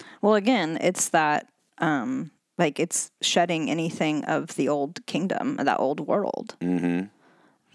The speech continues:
Speaker 1: So you're being brought into the new kingdom.
Speaker 2: Yeah.
Speaker 1: And when we are birthed into this world, we do come in naked. And I would say
Speaker 2: New birth.
Speaker 1: we are,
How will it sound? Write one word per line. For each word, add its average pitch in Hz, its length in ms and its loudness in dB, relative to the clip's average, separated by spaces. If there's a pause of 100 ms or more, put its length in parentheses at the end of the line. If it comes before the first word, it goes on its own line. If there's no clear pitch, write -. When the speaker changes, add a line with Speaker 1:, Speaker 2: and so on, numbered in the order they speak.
(320)
Speaker 1:
So 180 220 4
you're 180 240 2
being 170 500 2
brought 156 260 4
into 170 380 2
the 160 140 2
new 170 180 2
kingdom. 135 520 -2 (100)
Speaker 2:
Yeah. 175 220 6
Speaker 1:
And 180 220 4
when 180 180 4
we 185 240 4
are 180 420 4 (160)
birthed 170 460 0
into 175 200 2
this 160 240 0
world, 170 480 2
we 180 160 4
do 220 200 2
come 156 260 -2
in 135 140 -2
naked. - 380 0
And - 160 -2
I 160 60 2
would 151 140 -2
say 151 380 2 (340)
Speaker 2:
New 92 180 4
birth. 120 380 4
Speaker 1:
we 202 180 4
are, 202 360 2